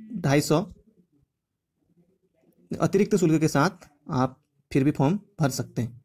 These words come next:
पिछली बार भी तीस ही तक था दोस्तों, पहले इकतीस अगस्त तक कर रखा था, फिर बढ़ा उसके बाद, फिर सीधे तीस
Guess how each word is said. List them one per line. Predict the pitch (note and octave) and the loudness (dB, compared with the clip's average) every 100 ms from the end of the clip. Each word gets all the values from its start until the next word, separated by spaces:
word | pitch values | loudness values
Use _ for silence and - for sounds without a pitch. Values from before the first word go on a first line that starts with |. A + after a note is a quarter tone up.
| _ _ _ | _ _ _
पिछली | C#3+ E3 E3+ | -4 2 4
बार | E3 | 4
भी | D#3 | 2
तीस | E3+ D#3+ | 0 0
ही | E3+ | 0
तक | D#3 | 0
था | D#3 | 0
दोस्तों, | D3+ E3 | 0 -2
पहले | D3 D3 D3 | 0 2 2
इकतीस | C#3+ D3+ D3+ | 2 0 -2
अगस्त | - C#3 C#3+ - | -4 -2 -2 -2
तक | C#3+ | -2
कर | C#3 | -2
रखा | C3+ C#3+ | -2 -4
था, | C#3 C#3+ | -2 -2
फिर | C#3 C#3 - _ _ _ _ | 0 -4 -4 _ _ _ _
बढ़ा | - C#3 D3 | -2 2 2
उसके | C#3 C#3 | 2 0
बाद, | C3 - - | 0 -2 -4
फिर | D3 | -6
सीधे | - C3 C#3 C3+ | -4 0 2 0
तीस | - C#3 - | 0 -2 -2